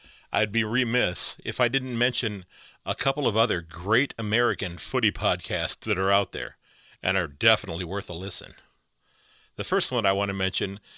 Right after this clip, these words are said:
is one that's called Outside fifty, and it's hosted by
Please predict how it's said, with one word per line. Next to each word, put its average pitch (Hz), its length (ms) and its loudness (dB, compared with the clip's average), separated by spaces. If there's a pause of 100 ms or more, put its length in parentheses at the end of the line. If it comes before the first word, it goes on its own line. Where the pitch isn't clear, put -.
(200)
is 101 160 0
one 104 140 2
that's 104 140 -2
called 98 320 4
Outside 110 580 2
fifty, - 560 -4 (840)
and 95 180 2
it's 101 160 0
hosted 110 400 0
by 87 380 0